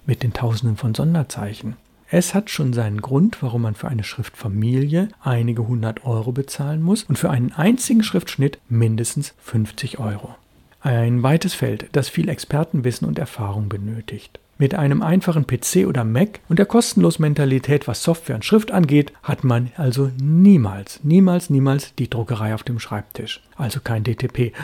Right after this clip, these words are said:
sondern lediglich ein teures Spielzeug, das maximal ein buchähnliches Produkt herstellen kann. Jeder Kenner sieht das. Wirklich. Um die Verwirrung jetzt nicht zu groß werden zu lassen, will ich noch kurz erklären, was eigentlich eine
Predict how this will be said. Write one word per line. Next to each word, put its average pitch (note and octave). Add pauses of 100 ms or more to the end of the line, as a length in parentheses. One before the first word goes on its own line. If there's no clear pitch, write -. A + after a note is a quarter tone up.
(200)
sondern B2+
lediglich B2
ein A#2
teures G#3
Spielzeug, D#3
das -
maximal D3+
ein A#2+
buchähnliches E3+
Produkt E3
herstellen C#3+
kann. G#2+ (100)
Jeder F#3+ (100)
Kenner D3
sieht B2+
das. - (120)
Wirklich. - (760)
Um A#2+
die A#2
Verwirrung F3
jetzt F3
nicht F3+
zu G3+
groß D#3
werden G2+
zu -
lassen, C3+
will D3
ich D3
noch D#3
kurz -
erklären, C3+ (120)
was D#3 (120)
eigentlich B2+
eine A#2+